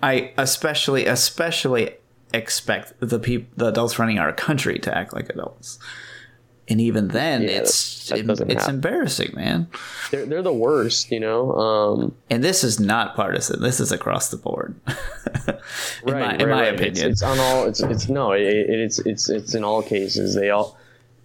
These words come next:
Speaker 2: for, not all cases, but most of them just, um, you know, they're, they're career politicians that want, uh,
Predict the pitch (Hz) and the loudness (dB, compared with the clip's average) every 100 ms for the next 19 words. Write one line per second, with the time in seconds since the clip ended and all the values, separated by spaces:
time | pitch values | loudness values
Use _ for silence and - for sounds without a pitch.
0 | - - 165 160 175 - 123 117 104 80 | -8 -4 -4 -2 -2 0 0 0 -2 -2
1 | 90 92 101 113 127 139 135 101 107 101 | -2 -2 0 2 0 0 -2 -2 -2 0
2 | 95 95 - - 95 95 92 - 104 98 | 0 -2 -2 -2 0 0 -2 -2 0 2
3 | 98 - _ _ _ _ _ _ _ _ | 0 -2 _ _ _ _ _ _ _ _
4 | _ - 113 - 117 113 113 107 107 113 | _ -6 -4 -2 -4 -2 0 0 -2 -4
5 | - 104 98 - 101 101 101 - 95 95 | -2 -2 -2 -2 -2 0 0 0 0 0
6 | 52 53 | 0 -2